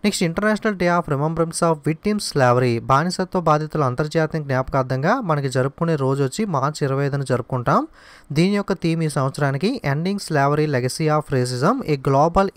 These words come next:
Import-, Imperative for Justice. నెక్స్ట్ మార్చి ఇరవై ఏడున వరల్డ్ థియేటర్ డే, ప్రపంచ థియేటర్ దినోత్సవం మార్చి ఇరవై ఏడున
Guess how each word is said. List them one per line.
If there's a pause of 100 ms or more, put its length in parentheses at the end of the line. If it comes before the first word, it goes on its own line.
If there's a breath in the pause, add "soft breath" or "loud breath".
Import-, (600 loud breath)
Imperative (140)
for (200)
Justice. (1700 soft breath)
నెక్స్ట్ (140)
మార్చి
ఇరవై (120)
ఏడున (100)
వరల్డ్ (120)
థియేటర్
డే, (180)
ప్రపంచ
థియేటర్
దినోత్సవం (100)
మార్చి
ఇరవై
ఏడున